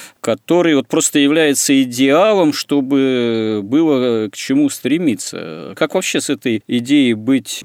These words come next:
в настоящее время? Вот действительно, осуществима ли она еще, или это уже вот дело чисто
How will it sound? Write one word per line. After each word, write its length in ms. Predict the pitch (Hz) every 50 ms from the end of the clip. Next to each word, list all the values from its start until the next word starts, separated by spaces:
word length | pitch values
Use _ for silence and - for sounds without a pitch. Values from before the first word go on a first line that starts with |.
| - 110
в 40 | 107
настоящее 720 | 107 - - - 123 120 117 107 - - - 107 104 107
время? 720 | 107 107 120 135 151 156 156 147 123 113 110 101 95 92 90
Вот 160 | 95 95 - _ -
действительно, 680 | - 98 107 113 - - - 123 - 104 95 90 80 - - - - - - _ _ _ -
осуществима 840 | 110 107 - - 123 - - 147 - - - 196 233 233 196 175
ли 120 | 160 151 147
она 280 | 139 131 131 139 139
еще, 320 | 135 131 - - - 196 196
или 260 | 151 120 120 123 131
это 220 | 131 123 - 123
уже 360 | 110 104 92 101 107 120 120 104
вот 360 | 101 98 107 _ - - -
дело 380 | 90 92 104 107 107 107 101 92
чисто 800 | - - 101 98 - - - - 95 92 92 92 90 87 - -